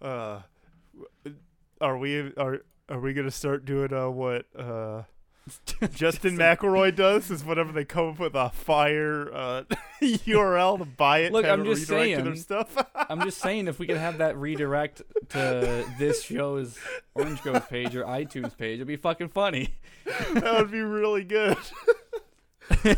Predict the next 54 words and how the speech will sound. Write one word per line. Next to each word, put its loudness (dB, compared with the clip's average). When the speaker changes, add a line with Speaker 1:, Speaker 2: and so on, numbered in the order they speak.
Speaker 1:
I, 2
I'll 4
have 2
to -6
go 0
back 0
and -6
I, 0
I 0
don't -4
even -2
have -6
dot -4
helicopters -6
as -12
a -16
domain -6
Speaker 2:
I 4
don't, 2
Speaker 1:
you -2
can -4
Speaker 2:
I 4
don't, 2
Speaker 1:
buy. 0
Speaker 2:
I 4
don't 2
know 0
if -4
it -4
is -4
either. -4
Speaker 1:
But -4
it -2
should -2
be. -6
Speaker 2:
It -6
should -6
be. -10
Speaker 1:
Who, 0
who -4
Speaker 2:
Exclusively -2
for -6
Speaker 1:
deci-, -4
Speaker 2:
this 4
joke. -12
Speaker 1:
whoever 2
decides 4
those 0
things, -4
uh, -2
let -2
us -2
use -4
that. -6